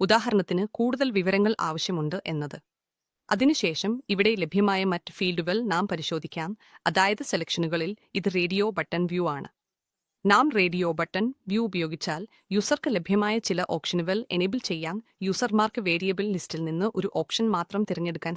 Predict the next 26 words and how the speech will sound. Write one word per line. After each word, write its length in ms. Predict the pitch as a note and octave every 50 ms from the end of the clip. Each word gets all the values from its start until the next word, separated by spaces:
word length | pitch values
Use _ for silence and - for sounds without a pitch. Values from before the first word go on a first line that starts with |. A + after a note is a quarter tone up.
| - E3
സാധിക്കും. 340 | D3+ D3 D#3 - - D#3 - _ _ _ _ _ _ _ _ _ _ _ _ _ -
ഏജൻസിയുടെ 580 | A3 A3 A#3 - D4 D#4 D#4 - C#4+ C#4 A#3+ A#3 -
തരം, 260 | F3 D#3+ - F3 A3 - _ _ G3+
ഇത് 120 | F#3+ F#3 G#3 G#3 G3+
ഒരു 120 | F#3+ A3+ - G3+
ഐ 40 | G3 G#3
ഡി 60 | G3+ -
കമ്പനി 280 | F#3+ F3+ F3 F#3+ G3+ G#3+ - D#3+
ആകാം, 260 | D#3+ D#3 - E3 E3 G3 A3 - _ _ _ -
അടുത്തത് 340 | F#3+ F#3+ - - A#3 A3 B3 G#3+
മാർക്കറ്റിംഗ് 520 | F#3 F3 F3+ - - F#3 - F3 F3 F3 - - F3
ഏജൻസി, 480 | E3+ E3 F#3+ F#3+ F3+ - - G3 G#3 - _ - F3
ഉദാഹരണത്തിന് 800 | F#3 F#3 F#3+ G3+ F#3+ F#3+ F#3 - - D#3+ E3+ G3+ - _ - E3+
മറ്റൊന്ന് 320 | E3+ - - G3 G#3 A3 - -
ഫ്രീലാൻസർ. 520 | F3+ E3+ E3 D#3+ D#3 D#3 D#3 - - - _ _ _ _ _ - G#3
അടുത്തത് 300 | A#3 A3+ - D#4 D4 D#4 -
സെലക്ഷൻ 380 | - G#3 F3+ F3 - - A#3 A#3+ -
ചെക്ക് 180 | - - - - F#3
ബോക്സ് 260 | G3 G3+ - - E3+ -
ഗ്രൂപ്പ് 260 | F3 G#3 G#3+ - G#3+
ആണ്, 240 | F3+ D#3 D3+ D3+ F3 G3+ - _ _ _ _ -
അതായത് 340 | E3+ G#3 G3+ G#3 G#3+ G3+ A#3+ A3 G3
യൂസർക്ക് 380 | F#3+ F3+ - G#3 F#3 - - - -
ഒന്നിലധികം 520 | F#3 F#3+ G#3 A3 G#3+ F3+ - F3 F3 G3+ A#3 C4 - F3+
ഓപ്ഷനുകൾ 420 | E3 - - - F3+ F3 F3+ F#3+ G3+ - G3+
തിരഞ്ഞെടുക്കാൻ 500 | F3 E3+ F3 F3 E3 F3 - F3+ F3+